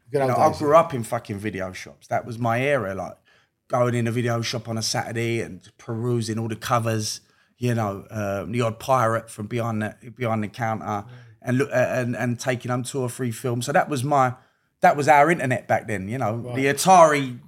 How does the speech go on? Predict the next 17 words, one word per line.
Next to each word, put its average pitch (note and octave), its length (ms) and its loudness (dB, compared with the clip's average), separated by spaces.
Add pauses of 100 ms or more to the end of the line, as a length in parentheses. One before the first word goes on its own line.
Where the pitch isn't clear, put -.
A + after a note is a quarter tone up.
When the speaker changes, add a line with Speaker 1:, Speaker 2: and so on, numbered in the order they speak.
(440)
Speaker 2:
games C3 340 4
didn't C3 220 -4
quite C3+ 280 4
do D3+ 120 2
Speaker 1:
Yeah. A2+ 80 -2
Speaker 2:
it, G#2+ 100 -8
so D3 140 -4
we E3 100 -2
watched D#3 240 -2
films. C3 560 -2
And, A#2+ 360 -4
Speaker 1:
Right. B2 160 0
Speaker 2:
um, A#2 200 -2 (460)
and C3+ 160 -2
my D3+ 260 4
childhood B2+ 480 0
logic B2 380 -2